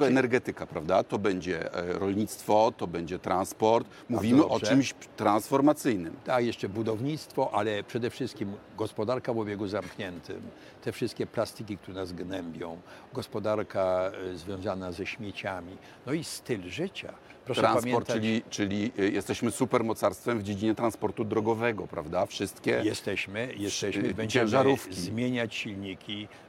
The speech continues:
Speaker 1: będziemy odchodzić coraz bardziej od
Speaker 2: Gigantyczne
Speaker 1: diesla.
Speaker 2: koszty.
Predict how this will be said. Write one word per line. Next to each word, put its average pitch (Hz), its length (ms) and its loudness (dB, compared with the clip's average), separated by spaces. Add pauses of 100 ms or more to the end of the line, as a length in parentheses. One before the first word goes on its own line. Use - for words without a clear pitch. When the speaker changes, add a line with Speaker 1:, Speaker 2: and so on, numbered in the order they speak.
Speaker 1:
będziemy 107 380 -4
odchodzić 101 560 -4
coraz 98 280 -2
bardziej 98 360 -2
od 123 60 2
Speaker 2:
Gigantyczne 120 420 2
Speaker 1:
diesla. 101 280 2
Speaker 2:
koszty. 98 420 -4